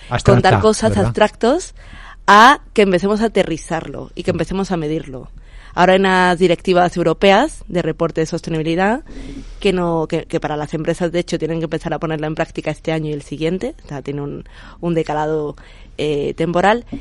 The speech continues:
Speaker 2: Y ello nos va a obligar a que midamos muchísimas cosas en los tres ámbitos de la sostenibilidad, en la parte medioambiental, en la parte de personas y en la parte de gobierno corporativo.
Speaker 1: Mm.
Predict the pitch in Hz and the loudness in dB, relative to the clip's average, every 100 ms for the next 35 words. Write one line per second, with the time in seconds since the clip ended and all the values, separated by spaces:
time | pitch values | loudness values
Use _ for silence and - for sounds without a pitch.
0 | - - 208 208 226 247 220 214 214 214 | -14 -8 4 6 6 6 6 6 4 4
1 | 247 - - 190 190 180 175 185 233 254 | 4 2 -2 0 0 0 2 2 2 0
2 | - 185 170 - - 254 - 220 170 - | -2 -4 -6 -6 -4 -4 -4 -6 -6 -6
3 | - 233 226 277 - - - - - 185 | -6 -4 -4 -4 -8 -16 -20 -6 0 0
4 | 170 185 - 190 185 175 165 160 - - | 0 -4 -2 -4 -2 -2 -2 -4 -10 -8
5 | 165 185 - - 170 151 175 - 185 160 | -6 -4 -6 -6 -8 -4 -4 -2 -2 -2
6 | 156 156 160 247 311 - - - - 180 | -2 -4 0 0 0 -8 -20 -16 -2 0
7 | 170 175 196 196 190 - 220 254 294 - | 2 0 0 -2 -2 -4 -2 -2 -6 -6
8 | 170 156 170 196 190 165 196 196 160 147 | -4 -2 -2 0 0 0 0 0 -4 -6
9 | - 143 139 180 147 151 - - | -8 -8 -4 -4 -4 -10 -18 -18